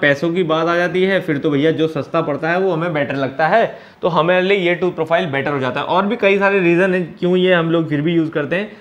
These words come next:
जैसे एक हमने पढ़ा था प्रेशर angle। तो प्रेशर angle हम लोगों ने देखा था कि प्रेशर angle जो है वो आपका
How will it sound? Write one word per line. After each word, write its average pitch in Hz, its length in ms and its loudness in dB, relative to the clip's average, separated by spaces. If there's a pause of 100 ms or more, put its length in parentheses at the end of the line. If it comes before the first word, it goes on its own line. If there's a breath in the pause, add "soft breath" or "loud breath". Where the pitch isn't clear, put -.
(160 loud breath)
जैसे 165 280 -2
एक 175 140 -4
हमने 175 160 -2
पढ़ा 165 200 -2
था 151 40 -2
प्रेशर 143 400 -2
angle। 117 300 -4 (320 loud breath)
तो 165 60 -4
प्रेशर 165 320 0
angle 196 220 0
हम 185 160 0
लोगों 190 140 0
ने 190 60 0
देखा 180 200 2
था 190 80 -2
कि 196 80 -2
प्रेशर 170 360 -2
angle 175 260 0
जो 160 120 2
है 160 380 -2 (360 loud breath)
वो 160 140 -2
आपका 165 600 0